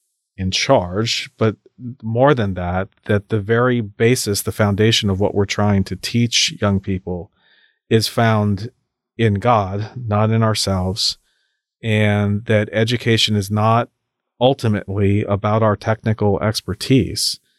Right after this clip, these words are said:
It's about our, our deliberate efforts to bring ourselves and to bring young people or to bring adults, if it's adult education, to bringing Catholics closer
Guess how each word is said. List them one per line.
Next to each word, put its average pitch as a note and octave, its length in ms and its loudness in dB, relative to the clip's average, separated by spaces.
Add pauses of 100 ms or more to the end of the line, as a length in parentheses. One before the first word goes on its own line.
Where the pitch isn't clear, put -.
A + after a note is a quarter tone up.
(280)
It's A2 220 -2
about G#2 640 0
our, G2 580 0 (180)
our G2 540 2 (200)
deliberate A2+ 960 0 (720)
efforts G#2+ 680 0
to G#2 680 0 (160)
bring A2 220 4
ourselves A2+ 840 0
and G#2+ 220 0
to G#2+ 80 0
bring G2+ 680 2
young A2+ 220 0
people C3+ 300 0
or B2 180 2
to F#2 100 -8
bring F#2+ 460 2
adults, G2+ 500 2
if G#2+ 160 -2
it's G2 120 -6
adult G2+ 280 0
education, B2 720 0 (520)
to A#2+ 120 -4
bringing A2 520 2
Catholics A2+ 580 0
closer A2+ 760 0